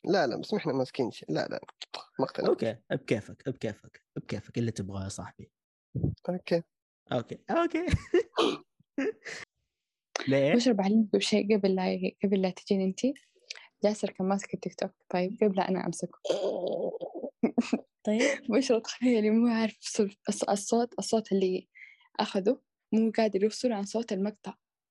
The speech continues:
Speaker 3: عن صوتنا حنا. <laughs>
Speaker 2: شباب، أنا بومر، أنا مرة كبير، أنا ما أعرف إلا التيك توك. إيش ذي الأشياء؟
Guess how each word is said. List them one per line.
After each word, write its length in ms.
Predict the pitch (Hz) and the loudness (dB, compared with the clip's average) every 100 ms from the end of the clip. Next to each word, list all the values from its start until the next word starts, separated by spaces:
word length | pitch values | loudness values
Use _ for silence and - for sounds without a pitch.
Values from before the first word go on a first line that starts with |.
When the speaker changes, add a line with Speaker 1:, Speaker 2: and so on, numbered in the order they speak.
| _ _ _ _ _ - 403 | _ _ _ _ _ -8 -6
Speaker 3:
عن 100 | 185 | -6
صوتنا 360 | - 220 214 190 | -2 -4 -2 -6
حنا. 360 | 202 202 196 - | 0 0 0 0
<laughs> 600 | 320 - - - - - _ _ _ _ - - - - 226 | -2 2 0 0 -4 -8 _ _ _ _ -20 -20 -12 0 4
Speaker 2:
شباب، 500 | 262 233 - 165 120 - 147 | 4 2 0 0 0 -4 -4
أنا 160 | 131 | -2
بومر، 520 | 120 233 247 190 175 - | 0 2 2 0 -2 -2
أنا 140 | 160 | -2
مرة 240 | 139 147 131 | 0 0 -2
كبير، 440 | - 135 139 117 | -4 -2 -2 0
أنا 100 | 139 | -2
ما 100 | 135 | 0
أعرف 200 | 147 127 | -2 -2
إلا 80 | 123 | -2
التيك 260 | 113 - - | -2 -6 -4
توك. 220 | 110 - - _ _ _ - | -8 -8 -20 _ _ _ -14
إيش 160 | - | -6
ذي 60 | 147 | -2
الأشياء؟ 360 | 123 - 131 | -2 0 0